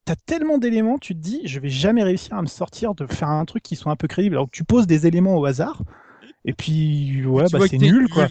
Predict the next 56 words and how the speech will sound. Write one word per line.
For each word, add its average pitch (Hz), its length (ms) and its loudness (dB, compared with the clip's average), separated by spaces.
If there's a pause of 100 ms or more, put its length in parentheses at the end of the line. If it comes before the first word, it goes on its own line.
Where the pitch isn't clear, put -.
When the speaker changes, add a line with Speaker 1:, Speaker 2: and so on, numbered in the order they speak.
Speaker 2:
quoi. 123 180 -6 (120)
Tu 165 60 -12
vois 165 100 -2
que 135 60 -10
t'es 143 100 -2
Speaker 1:
Mais 180 80 6
Speaker 2:
nul 190 120 2
Speaker 1:
parce 208 100 4
Speaker 2:
en 175 60 2
Speaker 1:
que 254 80 -2
Speaker 2:
level 156 320 -2
design. 139 220 -4
Speaker 1:
Non, 202 140 2 (240)
ouais, 190 100 4
t'es 156 120 -2
nul 202 160 0
en 208 80 4
level 165 160 0
design, 190 240 -2
et 254 40 -8
c'est - 140 -8
là 196 60 -2
où 208 40 -4
tu - 120 -8
te - 60 -12
rends 151 100 -6
compte 196 180 -6
que - 100 -10
le 127 120 -6
solo, 156 300 -6
il 127 100 -4
est - 20 -8
super 165 480 -6
bien 147 140 0
pensé, 143 280 -4
parce - 200 -10
qu'il - 100 -16 (120)
y 135 140 0
a 143 60 4
un 165 140 4
nombre 165 320 2 (180)
incalculable 180 960 2
de 131 80 0
moments 156 320 2
dans 131 100 -2
le 139 160 0
jeu 147 300 2 (360)
qui - 120 -6
sont 165 160 2
faits - 200 0
pour - 140 -6
que - 60 -20
tu - 80 -6
te - 120 -4
la 143 60 4
joues 156 300 0